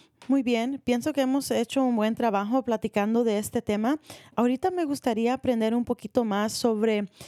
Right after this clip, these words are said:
cuál es tu conexión a este trabajo.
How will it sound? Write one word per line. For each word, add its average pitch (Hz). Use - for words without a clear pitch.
cuál 247
es 311
tu 254
conexión 214
a 185
este 208
trabajo. 185